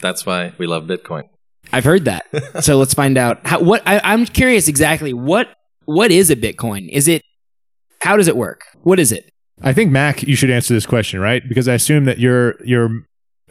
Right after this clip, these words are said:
Speaker 3: I can answer it, but I'll, I'll give this one to you.
Speaker 1: Uh, okay. Well, uh, briefly, it's, um, it's an online currency that is basically gains its value because it is,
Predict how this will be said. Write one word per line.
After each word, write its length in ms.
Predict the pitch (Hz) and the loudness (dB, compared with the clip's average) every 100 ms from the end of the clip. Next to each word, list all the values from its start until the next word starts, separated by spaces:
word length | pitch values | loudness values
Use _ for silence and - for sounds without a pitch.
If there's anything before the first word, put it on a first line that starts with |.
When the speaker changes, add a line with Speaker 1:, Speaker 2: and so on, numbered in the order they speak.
| - | -2
Speaker 3:
I 120 | 147 | 0
can 120 | 165 | 2
answer 280 | 147 151 180 | 0 2 0
it, 120 | 156 | 0
but 140 | 135 131 | 0 2
I'll, 200 | 131 139 | 0 0
I'll 80 | 131 | 0
give 140 | 139 | 0
this 100 | 120 | 0
one 120 | 117 | 0
to 60 | 107 | 0
you. 160 | 98 - _ _ _ _ _ _ - | 0 -4 _ _ _ _ _ _ -8
Speaker 1:
Uh, 360 | 92 95 95 - | -4 -2 -4 -6
okay. 460 | 139 165 120 87 85 | -12 -6 -4 -2 -2
Well, 320 | 113 120 104 - _ | -2 -4 -6 -14 _
uh, 380 | 120 120 120 120 - _ _ _ _ _ _ _ _ _ _ | -2 0 -2 -4 -8 _ _ _ _ _ _ _ _ _ _
briefly, 580 | 123 147 196 - 120 131 | -4 -2 -2 0 -2 0
it's, 340 | 110 - - - | -2 -4 -10 -10
um, 500 | 98 95 95 95 185 185 _ - _ _ _ _ _ _ | -8 -6 -4 -6 -8 -14 _ -16 _ _ _ _ _ _
it's 220 | 110 - | -8 -4
an 320 | 110 101 98 95 | -2 -2 -2 -4
online 580 | 107 127 117 117 113 117 | -2 -2 -2 -2 -4 -6
currency 640 | 104 92 90 - 107 147 - _ _ _ _ _ | -6 -6 -6 -6 -6 -8 -12 _ _ _ _ _
that 360 | 98 104 101 - _ | -6 -4 -4 -8 _
is 340 | 107 104 98 | -2 -2 -4
basically 840 | - 135 139 127 - 113 113 107 - _ _ _ _ _ _ _ | -2 -2 -2 -4 -4 -2 -2 -4 -8 _ _ _ _ _ _ _
gains 260 | 139 151 127 | -2 -2 -2
its 160 | 107 | -4
value 440 | 101 104 107 101 95 | -4 -2 0 -2 -2
because 400 | 90 - 92 85 | -6 -8 -8 -6
it 160 | 90 | -8
is, 600 | 85 82 80 78 - - | -6 -6 -6 -8 -8 -8